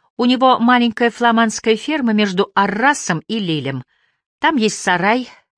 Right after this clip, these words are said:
коровник на двух коров, сад. Он выращивает овощи, скот —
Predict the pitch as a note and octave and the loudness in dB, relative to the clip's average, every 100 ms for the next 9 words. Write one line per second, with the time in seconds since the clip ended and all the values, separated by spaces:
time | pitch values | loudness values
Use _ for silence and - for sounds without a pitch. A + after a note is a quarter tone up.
0 | _ _ - G3+ G3 A#3 A#3+ B3 - - | _ _ -2 2 4 4 4 0 -6 -2
1 | A3 G#3 A3 - - A3 A3 - - - | -2 0 -4 -4 -2 -2 -4 -8 -16 -10
2 | - G3+ - _ _ _ _ _ _ _ | -4 -2 -4 _ _ _ _ _ _ _
3 | E4+ D4+ G3+ F3+ - E3+ E3+ E3 A3+ C4 | -2 0 2 2 -2 -2 -2 0 -2 -2
4 | A#3+ - D#3+ - - A#3 - | -4 -6 -6 -10 -4 -4 -4